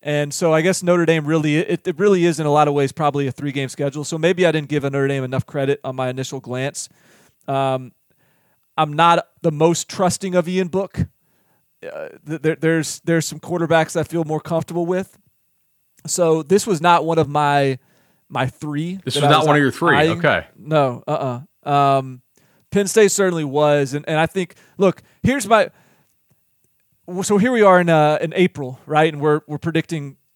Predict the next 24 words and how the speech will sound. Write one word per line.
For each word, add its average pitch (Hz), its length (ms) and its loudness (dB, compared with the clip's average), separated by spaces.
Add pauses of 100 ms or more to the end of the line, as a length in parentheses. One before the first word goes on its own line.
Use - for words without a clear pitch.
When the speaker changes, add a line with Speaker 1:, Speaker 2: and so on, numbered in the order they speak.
(120)
Speaker 1:
college 165 220 0
football 156 160 -2
playoffs. 139 540 -2
And 131 180 -10 (280)
it, 147 440 -6
it, 175 260 -2 (300)
in 170 160 -2
this 190 220 0
role, 151 520 0 (920)
we 156 160 -4
go 165 240 2
about, 156 600 0 (960)
like, 160 120 -4 (140)
we 160 100 -8
start 190 240 0
predicting 170 520 -2
national 156 340 -2
champions 143 800 -6 (200)
and 143 200 -6
playoff 151 380 0
contenders 131 720 -6
in, 131 300 -8 (160)
in 180 100 -2
April. 233 420 0